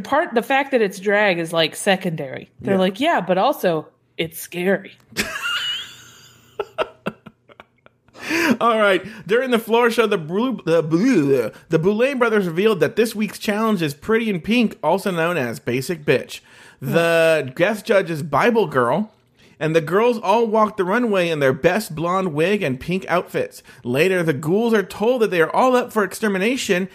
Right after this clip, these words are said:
Speaker 2: and that the challenge would be that they each need to lip sync to Alaska Thunderfuck song, Nails, while the other contestants heckle them. Uh, Lori Roggenkamp,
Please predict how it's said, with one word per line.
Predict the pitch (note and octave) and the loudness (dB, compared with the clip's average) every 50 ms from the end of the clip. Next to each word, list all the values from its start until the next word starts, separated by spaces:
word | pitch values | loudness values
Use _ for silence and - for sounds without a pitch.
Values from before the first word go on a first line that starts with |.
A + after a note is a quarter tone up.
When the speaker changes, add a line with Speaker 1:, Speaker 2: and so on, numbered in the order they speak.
| - - | -14 -6
Speaker 2:
and | - D3+ D#3 | -4 -2 0
that | D#3+ D3+ D#3 | 0 0 0
the | D#3 C#3 | -2 -2
challenge | D3 - - F3+ G3+ A3+ B3 C4+ C#4 C#4 A#3 G3+ | -2 -6 -4 -2 0 0 2 2 0 0 0 0
would | G#3 G3+ D#3+ | -2 -2 -2
be | F3+ F3+ F3+ | -2 -4 0
that | E3 E3 D#3+ E3 | 0 0 0 2
they | D#3+ D3 D3 D3 - _ | 0 0 0 -2 -6 _
each | A#3 B3+ C#4+ D#4 - - - | -2 0 0 -2 -4 -4 -4
need | B3+ B3 G#3 | -2 0 0
to | G#3 F#3+ | 0 2
lip | F#3+ A#3 C4 - | 2 0 0 -2
sync | - - G#3 F#3+ F3 - | -2 -2 -2 -2 -2 -4
to | E3 D3 | -4 -4
Alaska | C3+ C3 C3 D3+ F#3+ A#3+ A3+ - B3 B3 | -2 -2 -2 0 0 0 -2 -2 -2 -2
Thunderfuck | A#3+ B3 B3+ C4+ B3+ A#3+ A3+ - - - - - | 0 0 0 0 0 0 0 0 -2 -2 -2 -6
song, | - F3+ E3+ E3+ E3+ F3 F#3 F#3 - - _ _ | -6 -4 -2 0 0 -2 -4 -6 -8 -14 _ _
Nails, | C#3 B2 C3+ E3 G#3+ C4 C4+ G3+ D3 - - - - - - - - - | -4 -2 0 2 2 2 2 2 0 0 -4 -10 -18 -20 -20 -20 -12 -2
while | D3 C#3+ C#3 | 0 0 2
the | - C3+ C3+ | 4 4 2
other | D3+ E3 G#3 G3+ | 2 2 0 -4
contestants | - - G3 - - E3+ E3 - G3+ G3+ F#3+ - | -4 -8 -6 -2 -2 -2 0 0 0 -2 -2 0
heckle | - E3+ D#3+ - C3 B2 A#2 | -2 -4 -4 -4 -6 -6 -6
them. | A2+ F2+ C#2 C#2+ - - - - - - - - | -4 -6 -6 -8 -12 -14 -20 -20 -20 -20 -10 -6
Uh, | C#3+ D#3 D#3 D#3 D3+ D#3 D#3+ | -4 -2 -2 0 -2 -2 -2
Lori | F3 G#3 A3+ A#3+ G#3+ G3+ E3+ C#3 B2+ A#2+ | 0 0 0 0 0 0 0 -2 -4 -2
Roggenkamp, | C#3 E3+ F3 D#3 D3 C#3+ B2+ - C#3+ C3 A#2 G#2+ - | 0 0 0 0 -2 -6 -6 -4 -4 -4 -4 -6 -8